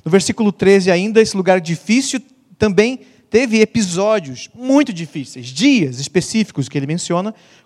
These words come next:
como nos dias de Antipas. Ele diz, "Vocês não negaram a minha fé ainda nos dias de Antipas." Há um escritor chamado Andréas de Cesareia, também isso é mencionado num livro chamado Livro dos Mártires de Foxe.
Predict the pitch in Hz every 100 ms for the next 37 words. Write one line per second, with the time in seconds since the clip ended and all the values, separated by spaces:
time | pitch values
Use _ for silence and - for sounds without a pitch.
0 | _ 165 175 180 - 131 151 135 147 170
1 | 156 147 151 147 139 131 - 208 160 127
2 | 143 - - _ - 135 143 135 127 135
3 | 208 226 202 208 208 180 - 147 147 170
4 | - _ _ 131 143 208 214 196 196 175
5 | 123 104 151 185 180 151 151 139 127 165
6 | 156 - 90 - _ _ _ _ _ _
7 | _ _ _ _ _ _ 156 180 180 165
8 | 156 160 160 143 - 175 185 180 _ _
9 | _ - 151 147 143 131 139 156 156 139
10 | 131 131 135 135 156 165 170 156 - 131
11 | 147 151 151 - 135 151 156 131 127 147
12 | 180 143 143 143 175 180 135 120 156 175
13 | 147 131 - 165 156 -